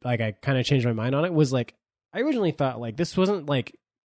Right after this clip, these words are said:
we are going to get one hundred operators. It was just, like,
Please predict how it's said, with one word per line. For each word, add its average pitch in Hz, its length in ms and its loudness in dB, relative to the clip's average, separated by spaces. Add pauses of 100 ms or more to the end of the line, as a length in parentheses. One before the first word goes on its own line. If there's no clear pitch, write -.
(120)
we 151 160 2
are 135 100 2
going 139 340 0
to 131 100 -6
get 123 180 0
one 139 180 2
hundred 135 300 0
operators. 92 420 -6
It - 80 -4
was 143 140 2
just, 135 200 0
like, 123 240 0